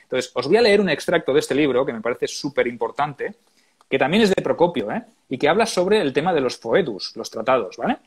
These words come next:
Y dice así, decía, eh, Procopio, "En otro tiempo, solo los bárbaros eran alistados como federados, en tanto que no se integraban en el imperio junto a los romanos en condición de paridad,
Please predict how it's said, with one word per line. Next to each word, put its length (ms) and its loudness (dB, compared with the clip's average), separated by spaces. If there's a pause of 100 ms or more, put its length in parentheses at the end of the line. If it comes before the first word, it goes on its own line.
(160)
Y 80 2
dice 220 6
así, 320 0 (200)
decía, 560 2
eh, 220 4
Procopio, 580 2 (300)
"En 120 -4
otro 220 4
tiempo, 520 2
solo 280 2
los 180 2
bárbaros 520 2
eran 180 -2
alistados 480 -4
como 220 -6
federados, 640 -6
en 200 -10
tanto 460 4
que 120 2
no 100 -4
se 140 0
integraban 440 4
en 80 -6
el 120 -2
imperio 320 0
junto 260 -2
a 20 2
los 120 0
romanos 380 -4
en 100 -12
condición 440 -6
de 120 -2
paridad, 480 -2